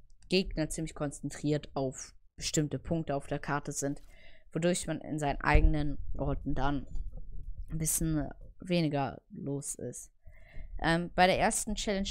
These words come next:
muss man hier auf jeden Fall dieser, diesen Ladebildschirm haben. Also man muss ihn nicht haben, aber man muss wissen, wo er hin zeigt.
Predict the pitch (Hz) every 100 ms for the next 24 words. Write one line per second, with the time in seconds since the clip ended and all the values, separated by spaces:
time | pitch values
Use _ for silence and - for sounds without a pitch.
0 | 196 196 202 196 185 175 - 180 180 -
1 | 170 160 143 - - - 196 185 170 151
2 | - - - - 165 170 156 151 165 139
3 | 135 139 147 156 143 143 110 143 143 156
4 | 165 139 139 170 156 156 139 139 143 143
5 | - 156 - 151 135 131 156 185 - 147
6 | 180 -